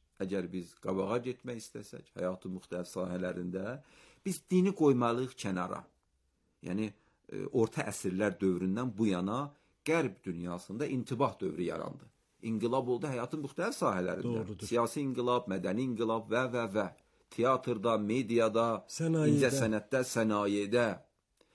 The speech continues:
Speaker 1: Və dini kənara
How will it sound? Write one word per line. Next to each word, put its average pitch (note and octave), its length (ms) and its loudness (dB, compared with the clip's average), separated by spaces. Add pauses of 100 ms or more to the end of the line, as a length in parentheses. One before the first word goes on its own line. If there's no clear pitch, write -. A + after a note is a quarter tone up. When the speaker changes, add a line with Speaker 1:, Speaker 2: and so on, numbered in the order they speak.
(480)
Speaker 1:
Və C3+ 360 4 (720)
dini F3 260 2
kənara C3 420 4